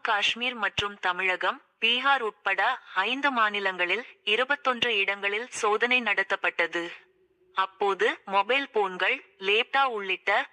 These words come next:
டிஜிட்டல் ஆவணங்கள் பறிமுதல் செய்யப்பட்டன. இவற்றை ஆய்வு செய்தபோது, பீகார் மாநிலத்தைச் சேர்ந்த இளைஞர்களை குறிவைத்து பாக் பயங்கரவாதிகள்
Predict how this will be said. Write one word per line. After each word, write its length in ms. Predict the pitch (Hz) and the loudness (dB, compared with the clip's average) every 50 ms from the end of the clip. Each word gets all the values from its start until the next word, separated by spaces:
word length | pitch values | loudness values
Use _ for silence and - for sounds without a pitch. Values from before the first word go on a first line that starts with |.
| _ | _
டிஜிட்டல் 580 | _ 202 202 - - 240 233 - 254 254 269 254 - | _ -6 -4 -2 -2 -4 -2 0 0 0 0 0 -2
ஆவணங்கள் 640 | 180 190 202 233 247 269 254 247 233 226 233 240 240 | 0 0 2 2 0 -2 -2 -4 -2 -2 -2 -2 0
பறிமுதல் 540 | - 202 190 196 214 226 226 226 233 233 - - | -2 -2 -2 -2 -2 -4 -2 -2 -2 -2 -2 -2
செய்யப்பட்டன. 760 | 208 185 185 180 180 175 165 - 175 175 175 175 170 170 - - _ _ _ _ _ _ _ _ | 0 2 2 2 2 0 0 0 -2 0 0 0 -2 -2 -6 -12 _ _ _ _ _ _ _ _
இவற்றை 540 | _ 208 202 202 208 208 - - 226 214 196 | _ -4 0 0 0 0 2 2 2 2 2
ஆய்வு 360 | - 185 190 202 233 262 285 | 2 0 0 0 -2 -4 -6
செய்தபோது, 720 | - - 233 214 196 185 190 180 180 175 175 165 190 233 285 - - - _ _ | -6 -4 -4 -4 -2 -2 -4 -2 -2 -2 -2 -2 -4 -4 -4 -6 -10 -16 _ _
பீகார் 460 | 220 220 233 254 262 285 285 277 254 220 | 0 0 2 2 2 2 2 2 2 2
மாநிலத்தைச் 680 | 214 214 214 220 214 214 214 - - 220 233 226 - 214 | 0 0 0 -2 -4 -4 -4 -2 -2 -2 -2 0 0 0
சேர்ந்த 340 | 202 196 196 196 202 208 | 0 0 0 0 0 0
இளைஞர்களை 760 | 196 175 185 185 196 214 226 233 240 233 - 220 208 208 214 208 - 202 | 2 0 0 0 0 -2 -2 -2 -4 -2 0 0 0 0 0 -2 -2 -2
குறிவைத்து 580 | 190 190 196 185 180 175 170 - - 208 240 285 - - - - _ _ | 0 0 0 2 0 0 -2 -2 -4 -4 -4 -4 -6 -10 -18 -20 _ _
பாக் 400 | 190 180 190 208 247 - - _ | -2 0 0 0 0 -2 -4 _
பயங்கரவாதிகள் 920 | - 196 190 214 233 240 247 233 220 202 196 190 180 185 175 - - 226 254 | -2 -2 0 -2 0 0 0 0 0 0 -2 -2 -2 -4 -4 -2 -2 -2 -2